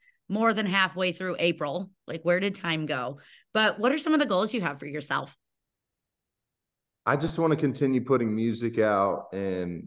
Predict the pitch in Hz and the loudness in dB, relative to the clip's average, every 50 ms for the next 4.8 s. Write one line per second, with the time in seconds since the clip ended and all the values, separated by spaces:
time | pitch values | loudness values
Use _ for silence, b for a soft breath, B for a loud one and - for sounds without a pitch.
0 | - - - 110 101 - - 113 110 101 - 104 98 98 87 98 98 92 87 80 | -8 -2 -2 -2 -2 0 0 2 2 2 4 2 2 2 2 2 2 0 0 -2
1 | - - - 98 92 101 95 - - 95 95 90 85 - 101 95 - 87 87 85 | -6 -10 -12 -6 -4 -4 -4 -2 -2 -2 -2 -2 0 -2 -2 -2 -2 -4 -6 -6
2 | 85 82 - _ - 92 101 98 92 90 - 92 92 90 87 87 - - - 90 | -6 -10 -12 _ -6 0 0 2 2 0 -2 -4 -4 -4 -4 -6 -6 -8 -8 -6
3 | 87 90 87 85 85 - - - 92 92 92 90 90 90 92 90 _ - 92 98 | -4 -4 -4 -6 -8 -8 -4 -2 0 0 0 0 -2 -4 -6 -8 _ -10 -8 -6
4 | 95 90 87 90 95 95 104 101 101 98 92 92 92 - - - | -4 -4 -4 -4 -2 0 0 0 0 0 -2 -4 -6 -8 -10 -16